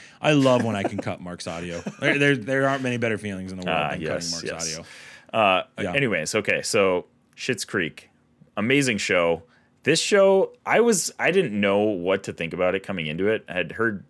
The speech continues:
Speaker 2: that it was great coming into it, and that's about it. Like, I didn't know anything about the show itself. Um, and just a really great sitcom. Like, I, I did not expect it to be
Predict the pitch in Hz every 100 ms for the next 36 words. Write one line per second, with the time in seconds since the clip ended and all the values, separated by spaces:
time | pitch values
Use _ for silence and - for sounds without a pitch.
0 | _ 101 92 87 87 - 92 113 - 117
1 | 107 113 139 101 92 - 90 87 82 73
2 | - 78 82 85 90 80 87 85 82 -
3 | 87 90 87 82 80 78 - 85 80 -
4 | 80 80 - - - - - 98 95 90
5 | 90 - - 104 104 - _ _ _ _
6 | - - 214 - - _ _ _ - 104
7 | 87 131 214 165 - 92 95 175 220 -
8 | - _ _ _ - - 185 - 90 65
9 | 62 90 95 - - 107 160 196 - _
10 | _ 135 170 196 101 98 151 156 - 113
11 | - - 160 - 117 113 113 110